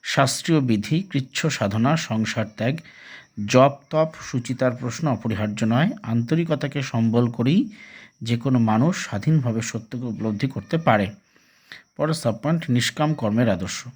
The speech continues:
ঈশ্বর সাধনার নামে সংসার ত্যাগ নয়, তিনি সংসারের আসক্তিকে জয় করার পরামর্শ দিয়েছেন। তিনি কর্মত্যাগের কথা বলেননি, বলেছেন নিষ্কাম কর্মের কথা। তিনি বলতেন, "জীবের কল্যাণ সাধনই যথার্থ ধর্ম।" পরের সাব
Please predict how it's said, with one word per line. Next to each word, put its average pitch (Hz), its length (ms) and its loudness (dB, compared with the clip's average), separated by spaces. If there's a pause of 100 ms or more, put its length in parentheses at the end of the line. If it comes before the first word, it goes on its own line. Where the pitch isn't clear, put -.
(440)
ঈশ্বর 190 360 2
সাধনার 139 420 0
নামে 127 280 4
সংসার 120 460 0 (100)
ত্যাগ 113 220 -2
নয়, 107 260 0
তিনি 120 300 -4
সংসারের 113 560 -2
আসক্তিকে 131 540 -4
জয় 107 240 0
করার 120 320 2
পরামর্শ 107 520 -2
দিয়েছেন। 101 460 -2 (480)
তিনি 120 200 2
কর্মত্যাগের 117 640 2
কথা 107 260 -2
বলেননি, 101 440 2
বলেছেন 107 420 0
নিষ্কাম 117 480 0
কর্মের 107 400 2
কথা। 101 360 -2 (420)
তিনি 131 180 4
বলতেন, 139 460 2
"জীবের 123 400 0
কল্যাণ 123 420 2
সাধনই 131 460 0
যথার্থ 113 560 -4
ধর্ম।" 87 380 -6 (680)
পরের 131 180 2
সাব 104 220 -2